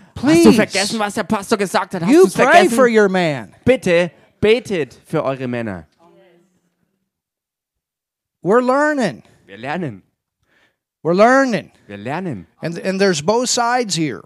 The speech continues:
Speaker 1: Und hier sind beide Seiten zu beachten.
Speaker 2: You know, Rafaela, she hit the sex stuff last night.
Speaker 1: Ähm, und Raffaela hat gestern das Sexthema
Speaker 2: And I'm glad she did.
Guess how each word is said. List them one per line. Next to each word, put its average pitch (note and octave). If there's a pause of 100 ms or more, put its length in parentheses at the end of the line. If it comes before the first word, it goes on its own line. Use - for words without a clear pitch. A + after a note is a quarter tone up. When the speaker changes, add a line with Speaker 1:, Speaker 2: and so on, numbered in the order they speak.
(160)
Speaker 1:
Und G#2+
hier D#3
sind C3+
beide E3+
Seiten A#2
zu G#2+
beachten. F2+ (800)
Speaker 2:
You E3
know, F3
Rafaela, G#3+
she -
hit A#3
the G3
sex B3
stuff E3+
last D3
night. A#2+ (320)
Speaker 1:
Ähm, C#3+ (100)
und D3
Raffaela F3
hat F3
gestern E3+ (220)
das C3+
Sexthema G3
Speaker 2:
And E3
I'm G3+
glad G#3+
she A#3
did. B3